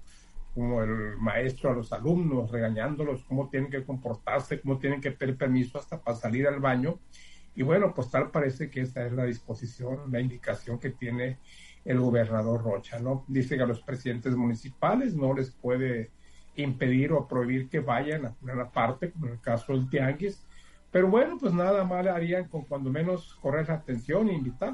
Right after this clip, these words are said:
eh, y decirle, ¿no? Como lo hizo la presidenta municipal de Cozalá,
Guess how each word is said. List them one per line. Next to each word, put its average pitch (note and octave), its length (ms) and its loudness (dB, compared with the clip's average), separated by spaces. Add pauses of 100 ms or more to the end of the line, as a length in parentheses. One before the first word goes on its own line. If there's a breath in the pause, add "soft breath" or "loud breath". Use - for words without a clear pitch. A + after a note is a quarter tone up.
(120)
eh, C3 180 -4
y C3 100 -2
decirle, C#3+ 480 0
¿no? D#3 180 -2
Como B2 220 -2
lo A#2 120 0
hizo C3+ 240 0
la C3 120 -2
presidenta A2+ 500 -4
municipal A#2+ 640 -6
de A#2+ 120 -4
Cozalá, C3 580 -2